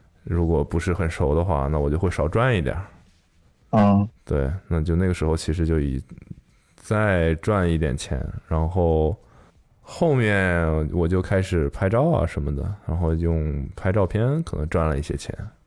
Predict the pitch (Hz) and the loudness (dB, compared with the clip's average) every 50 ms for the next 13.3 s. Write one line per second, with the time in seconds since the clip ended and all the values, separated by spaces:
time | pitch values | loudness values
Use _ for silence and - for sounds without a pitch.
0 | _ _ _ _ _ - - 135 131 139 147 175 165 131 110 - - - 135 139 | _ _ _ _ _ 2 4 6 6 8 8 8 8 8 6 4 4 6 6 8
1 | 156 139 117 - - 143 143 139 - 170 151 143 117 104 98 90 - - - - | 8 6 6 6 4 4 4 4 6 4 4 4 4 4 4 2 2 0 -2 -2
2 | - - - 123 120 123 113 107 104 101 98 95 92 92 - - - _ - 107 | -4 -2 2 4 4 4 4 4 4 4 4 2 2 -2 -6 -10 -14 _ 0 0
3 | 92 87 85 110 113 104 104 101 - - - 110 110 117 110 110 107 101 90 82 | 2 2 2 2 2 2 2 2 0 0 0 0 2 2 2 2 4 4 4 4
4 | 98 104 101 104 104 104 101 92 85 92 110 104 90 82 80 - 85 78 82 87 | 4 4 4 4 2 2 2 2 2 4 4 4 2 2 0 0 0 2 2 4
5 | 85 80 78 78 80 82 82 - 87 82 82 78 78 78 73 76 80 - - 123 | 4 4 4 2 2 0 0 0 2 2 4 2 2 2 0 0 -2 -4 -8 -10
6 | - - - _ - _ _ - - - 90 82 80 80 - - 98 107 101 101 | -14 -20 -20 _ -20 _ _ -10 -4 0 0 2 2 2 0 0 2 2 2 2
7 | 113 95 101 95 87 - 98 95 101 104 - - 95 87 85 - - 107 101 95 | 2 2 2 0 0 0 0 2 2 0 0 0 0 0 0 0 0 0 2 4
8 | 92 90 85 82 - - 85 82 85 - - 80 - 78 87 95 98 87 82 80 | 4 4 2 2 0 0 -2 -2 -2 -2 -2 -4 -2 0 0 0 2 2 0 0
9 | 80 76 - 90 90 - _ _ _ - - 110 104 107 110 113 107 - 98 92 | -2 -4 -6 -8 -10 -12 _ _ _ -8 -4 -2 0 0 2 0 0 0 0 0
10 | 101 101 87 - - 80 78 - 101 92 87 85 - - - - - - - - | 2 0 -2 -2 -2 -6 -4 0 0 0 0 0 -2 -4 -12 -20 -20 -20 -20 -20
11 | - - - - - - - - - - 110 110 117 113 95 82 85 - - 110 | -20 -20 -20 -20 -20 -20 -20 -4 0 2 4 4 4 4 4 2 2 2 2 2
12 | 104 90 87 - - - 127 117 107 110 101 95 92 104 107 107 - - 131 113 | 2 2 2 2 2 2 2 4 2 2 2 2 2 0 0 0 0 0 0 2
13 | 90 73 69 - - | 2 0 0 -4 -6